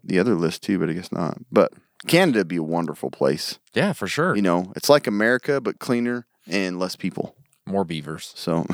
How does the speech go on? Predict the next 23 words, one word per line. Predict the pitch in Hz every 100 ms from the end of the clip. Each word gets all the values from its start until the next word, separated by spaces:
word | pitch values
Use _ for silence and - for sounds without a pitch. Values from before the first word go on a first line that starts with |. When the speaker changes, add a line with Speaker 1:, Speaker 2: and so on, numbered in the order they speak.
| -
Speaker 1:
<laughs> | 117 -
lots | 110 - -
of | 90
beavers. | - 98 76 76 - - - - - - - _
Uh, | - 92 80
yeah. | 69 65 - _
They | - 120
just, | 92 -
they | - 131
just | 90 - _ _ - -
bite | - 95 110 -
through | - 117 110
all | 113
the | 98
zombies' | 92 110 110 92
legs. | 95 110 90 85 - - _
Speaker 2:
Hey. | - 82 123
Speaker 1:
You |
train | - 135 131
your | 107
beaver | 87 95 104 123
to | 101
be | 98 92